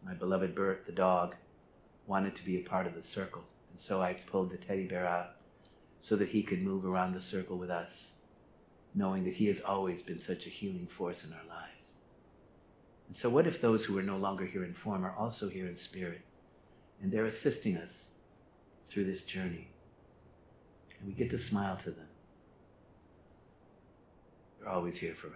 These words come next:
us. And then we come to a deeper realization that spirit was never born and spirit will never die. Uh, and we get to recalibrate. Ah, I'm a spiritual being and I'm having a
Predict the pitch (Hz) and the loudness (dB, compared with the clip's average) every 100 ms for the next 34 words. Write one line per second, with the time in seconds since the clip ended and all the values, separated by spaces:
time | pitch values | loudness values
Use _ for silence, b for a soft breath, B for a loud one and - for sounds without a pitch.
0 | - - - - - - - - - - | -14 -16 -16 -18 -20 -20 -20 -20 -20 -20
1 | - - - - - - - - - - | -20 -20 -20 -20 -20 -20 -20 -20 -20 -20
2 | - - - - - - - - - 101 | -20 -20 -20 -20 -20 -20 -20 -16 -4 -2
3 | 101 98 - 98 - 98 92 95 92 92 | 2 0 0 -4 -2 -2 0 -2 -2 -2
4 | 92 90 90 98 - 82 92 - - 92 | -2 -2 -2 -2 -4 -8 -6 -2 2 2
5 | 92 - 90 90 95 92 98 104 87 - | 2 -4 -6 -2 -2 0 -2 -2 -6 -4
6 | 98 95 92 92 92 92 90 78 - - | -4 -4 -4 -4 -4 -2 -2 -4 -8 -20
7 | - - - - - - - - - - | -20 -20 -20 -20 -20 -20 -20 -20 -20 -20
8 | - - - - 92 92 95 98 98 - | -14 -12 -10 -4 0 2 2 4 2 2
9 | 87 87 82 - - - - - - 98 | 0 -2 -8 -14 -20 -20 -20 -20 -14 -10
10 | 92 90 - - - - - - - - | -8 -8 -10 -18 -20 -20 -20 -20 -20 -20
11 | - - - 90 90 - - 101 110 117 | -20 -20 -18 -8 -4 -4 2 2 2 0
12 | 107 92 85 90 87 85 87 92 95 | -2 -2 -4 -8 -12 -10 -4 -2 0